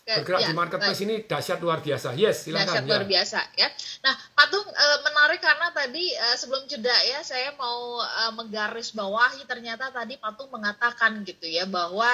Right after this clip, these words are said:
Speaker 1: saya saja belajar nih dari mereka. Ini soal belajar, Patung, yang nanti saya mau tanya ya kepada Pak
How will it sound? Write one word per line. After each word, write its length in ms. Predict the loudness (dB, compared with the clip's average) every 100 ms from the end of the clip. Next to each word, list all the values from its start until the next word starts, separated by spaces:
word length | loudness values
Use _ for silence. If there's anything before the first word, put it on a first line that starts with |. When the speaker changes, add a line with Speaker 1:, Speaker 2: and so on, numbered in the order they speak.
| 2
Speaker 1:
saya 260 | 0 -4 -4
saja 320 | -4 -4 -6
belajar 540 | -4 0 2 0 -2 -4
nih 100 | -6
dari 240 | -6 -6
mereka. 380 | -6 -6 -6 -8 -10 -8 -8 -8 -4
Ini 160 | 2
soal 320 | 4 6 6 4
belajar, 320 | 2 0 -2
Patung, 300 | -2 -4 -6
yang 120 | -4
nanti 200 | -4 -2
saya 220 | -2 -4
mau 260 | -4 -2 -2
tanya 480 | -2 -2 -2 -2 -2
ya 220 | -2 -4
kepada 640 | 0 0 0 -2 -6 -6
Pak 260 | 0 2 2